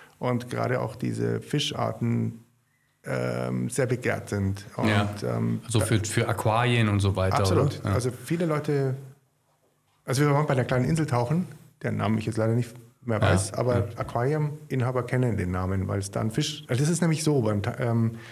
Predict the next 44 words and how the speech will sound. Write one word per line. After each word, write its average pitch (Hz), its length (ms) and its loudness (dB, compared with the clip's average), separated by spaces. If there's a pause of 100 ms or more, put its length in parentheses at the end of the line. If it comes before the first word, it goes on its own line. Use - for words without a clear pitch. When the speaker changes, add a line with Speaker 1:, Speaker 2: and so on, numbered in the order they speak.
(400)
Speaker 1:
dass 127 160 -2
diese 127 180 0
Fischarten 135 460 -2
teilweise 127 300 -2
sehr, 151 240 2
sehr 147 120 2
lokal 120 300 0
begrenzt 117 380 -4
nur 104 100 0
vorkommen. 98 460 -2 (260)
Die 120 40 0
sind 98 120 2
dann - 100 6
Speaker 2:
Mhm. 135 40 6
Speaker 1:
nur 147 100 4
dort 151 240 2
hinten 143 280 2
bei 104 120 4
diesem 127 260 0
einen 120 280 2
Felsen 107 400 0 (180)
oder 107 240 0
bei 101 100 6
Speaker 2:
Mhm. 95 40 6
Speaker 1:
dieser - 180 2
einen, 110 320 0 (880)
äh, 107 200 0
Insel. 107 300 -2 (260)
Ähm, 110 420 0 (200)
Speaker 2:
Und 107 100 -2
da 104 60 4
muss 113 160 2
man 131 80 4
jetzt 113 120 0
halt 113 140 0
aufpassen, 113 440 0
dass 113 160 4
man 117 200 2
nicht 120 240 2
wie 120 140 4
immer 131 400 2
alles 120 300 0
komplett 120 420 -2
kommerzialisierterweise 113 1600 2